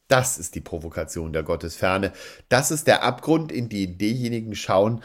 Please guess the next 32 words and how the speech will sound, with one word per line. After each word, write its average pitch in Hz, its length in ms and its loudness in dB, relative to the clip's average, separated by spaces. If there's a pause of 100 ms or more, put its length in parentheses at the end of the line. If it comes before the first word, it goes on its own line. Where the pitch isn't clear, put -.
(300)
die 101 80 0
die 98 120 0
Gottesferne 90 720 -4
erleben. 85 600 -4 (1080)
Und 107 360 -2 (600)
das 95 200 -4
ist - 180 -4
das 92 220 2
Bild, 135 260 4 (300)
das 127 140 2
den 127 220 2
Atheisten - 600 -4
schon 139 160 -4
lange 143 300 -2
keine 87 320 -2
Angst 90 280 -6
mehr 90 100 0
macht, - 420 -4 (200)
sondern 123 320 0
sie 131 140 -2
gottlos 92 520 0
glücklich 127 400 0
sein 80 260 0
lässt. 76 320 -10 (1500)
Warum 139 240 6
erfüllt 139 400 4
uns 220 220 0
aber 101 240 2
ein 95 180 -4
Bild 156 260 0
mit 98 140 -4
Schrecken, 147 380 0